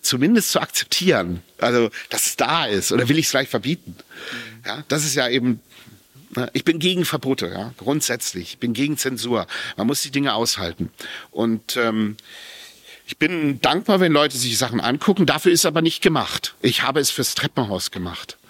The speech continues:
Speaker 1: Ich mache es für das Treppenhaus.
Speaker 2: Und wenn jemand fragt, was es zu bedeuten hat,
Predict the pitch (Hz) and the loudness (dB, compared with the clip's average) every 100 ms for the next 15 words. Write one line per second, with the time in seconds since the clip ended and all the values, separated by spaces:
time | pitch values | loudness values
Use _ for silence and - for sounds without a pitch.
0 | - - - - - - 120 127 - - | -20 -16 -16 -16 -16 -8 -4 -4 -2 -2
1 | - - 131 - - 131 120 90 87 87 | -2 -2 -2 -2 -4 0 0 0 -8 -12
2 | - _ _ - - _ _ _ _ - | -18 _ _ -20 -20 _ _ _ _ -4
3 | 151 180 170 151 - 151 175 - - 156 | 0 2 2 2 0 -2 -4 -10 -6 -2
4 | - 147 - 143 135 156 - 156 170 | 0 -2 -4 -2 0 0 0 -2 -2